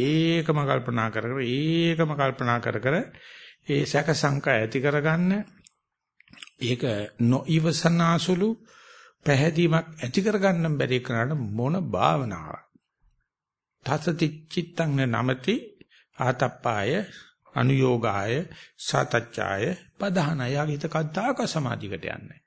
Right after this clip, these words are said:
භාවනා හරියන්නේම නැහැ. භාවනා නියෝග වෙන්නත් බෑ. පදන් වීරියක් ගන්න තියා වේලිච්ච දර කඩක් වගේ නැමෙන කොට කැඩලා යනවා. ඉතින්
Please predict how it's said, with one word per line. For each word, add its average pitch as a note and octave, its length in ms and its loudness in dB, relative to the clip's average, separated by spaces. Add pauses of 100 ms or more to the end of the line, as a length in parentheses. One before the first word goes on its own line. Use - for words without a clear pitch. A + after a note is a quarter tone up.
භාවනා D#3+ 420 -2
හරියන්නේම F3 500 0
නැහැ. G2+ 220 -6 (960)
භාවනා D3+ 460 2
නියෝග D#3+ 360 4
වෙන්නත් E3 260 4 (140)
බෑ. - 240 -6 (680)
පදන් B2 340 0
වීරියක් C#3 360 0
ගන්න A#2+ 320 0
තියා - 400 0 (520)
වේලිච්ච E3 500 2
දර D3 240 4
කඩක් C3 320 0
වගේ G2+ 300 -2 (300)
නැමෙන D3 440 0
කොට E3+ 180 2
කැඩලා G#2+ 380 -2
යනවා. - 280 -12 (800)
ඉතින් D#3+ 260 -2